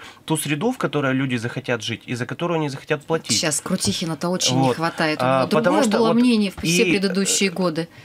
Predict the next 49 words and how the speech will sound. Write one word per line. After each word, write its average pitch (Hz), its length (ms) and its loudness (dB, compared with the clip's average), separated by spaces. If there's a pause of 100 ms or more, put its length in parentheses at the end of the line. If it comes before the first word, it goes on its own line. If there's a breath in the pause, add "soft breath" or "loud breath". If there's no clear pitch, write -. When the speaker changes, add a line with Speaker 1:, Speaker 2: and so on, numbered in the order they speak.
(180 loud breath)
Speaker 2:
Он 196 180 4
его 208 180 4
активно 208 400 2
Speaker 1:
в - 20 2
Speaker 2:
здесь 196 40 2
вот 160 120 2
Speaker 1:
продолжение 175 540 4
вот 131 60 2
Speaker 2:
популяризировал. 190 540 2
Speaker 1:
этой 160 120 2
мысли 170 320 2
я 127 120 2
скажу, 147 280 -2
что, 190 80 0
Speaker 2:
Мгм. 131 120 0
Speaker 1:
допустим, 175 460 4 (300 loud breath)
мы 135 100 0
сейчас 143 280 0
сдаём 160 300 0
первый 143 320 0
дом 127 220 2
вот, 113 140 0 (100)
э, 120 120 2
жилого 120 280 0
комплекса, 127 420 -2
который 117 300 -2
по 117 100 -6
такой 120 260 -4
с-, - 180 -10
э, 113 360 0
с-, - 140 -12
ну, 147 160 -2
как - 140 -20
бы 113 80 -10
в - 260 -14
рамках 127 300 -2
такой 131 220 -4
среды 127 340 -2
по-, 113 380 0
э, - 60 -2
построен. 123 460 -2
И 135 240 0
вот 120 160 0
мы 131 140 -2
почти 135 260 -4
все 139 140 -6
квартиры 131 340 -2
там 123 160 0
продали, 139 460 0